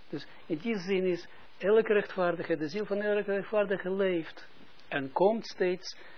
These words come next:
En die dag van zijn overlijden is,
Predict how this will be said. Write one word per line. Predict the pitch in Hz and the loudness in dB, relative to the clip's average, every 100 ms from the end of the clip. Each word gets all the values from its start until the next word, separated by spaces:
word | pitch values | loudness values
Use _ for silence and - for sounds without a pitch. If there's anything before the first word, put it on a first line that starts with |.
| - - - - | -16 -16 -16 -6
En | 147 131 | -4 0
die | 143 170 | 2 4
dag | 151 135 - | 4 4 0
van | 131 | -6
zijn | 123 139 131 | 0 0 0
overlijden | 123 160 190 226 160 127 123 - - - - - - - - - - - | -2 -2 0 0 0 -4 -8 -14 -16 -14 -14 -16 -16 -16 -16 -16 -16 -8
is, | 135 139 | -8 -8